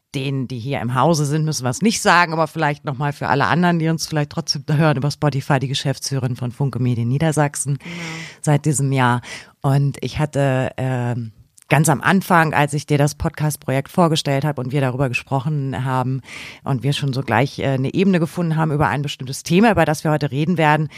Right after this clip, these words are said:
Speaker 1: äh, hätte ich dich gleich, äh, gerne ganz früh in meinem Podcast gehabt, aber du hast gesagt, halt, stopp, wir haben das und jedes vor, dann können wir schon mal drüber, über Ergebnisse sprechen und wo, äh, wo wir auch ansetzen müssen.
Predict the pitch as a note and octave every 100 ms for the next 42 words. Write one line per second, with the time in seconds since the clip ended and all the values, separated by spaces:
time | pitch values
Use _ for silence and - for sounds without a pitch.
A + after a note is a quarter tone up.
0 | - - - - D3+ D3+ C#3+ D3 E3 D#3+
1 | E3 - D3+ C#3 C3+ - D3 D3 C#3 G#2+
2 | B2 D3 C#3 C#3+ B2 E3 - - A3+ A3+
3 | F#3+ E3+ D#3+ F3 F3+ E3 - D3+ D3 C#3
4 | D3 D3 C#3 C#3 C#3+ C#3 D3 - D3+ D#3+
5 | D3+ C#3 C#3 C3+ - C3 C3 C3 B2+ -
6 | C3+ C#3 B2+ C#3+ C3 - C3 A#2+ A#2 -
7 | - - - - C#3+ C3+ B2+ C#3 B2+ -
8 | A#2+ C#3 - - - A#2+ C3 B2 - A#2
9 | A#2+ A#2 A2 D#3+ G3 G#3 G3 C3 D3+ C#3
10 | C3 - C3+ B2+ A2 - G2 F#2+ F#2 -
11 | F2+ F2